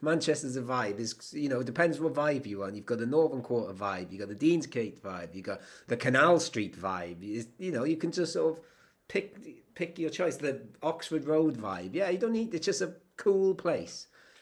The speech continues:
Um, I loved living there. It's, uh, like I said, I've, I've not, I've not been back as much as I should have.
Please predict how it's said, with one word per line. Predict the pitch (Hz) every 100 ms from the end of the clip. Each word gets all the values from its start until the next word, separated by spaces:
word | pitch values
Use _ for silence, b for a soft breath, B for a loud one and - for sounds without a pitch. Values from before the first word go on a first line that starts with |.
| b -
Um, | 131 131 131 135
I | 131
loved | 151 139 117
living | 92 87
there. | 80 76 80
It's, | 107 - 113
uh, | 104 101
like | 110 107
I |
said, | 113 110 90 80 92
I've, | 92
I've | 101
not, | 113 120 -
I've | - 107
not | 120 113
been | 117
back | 107 98 -
as | 92
much | 95 -
as | 87
I |
should | - 85
have. | 80 82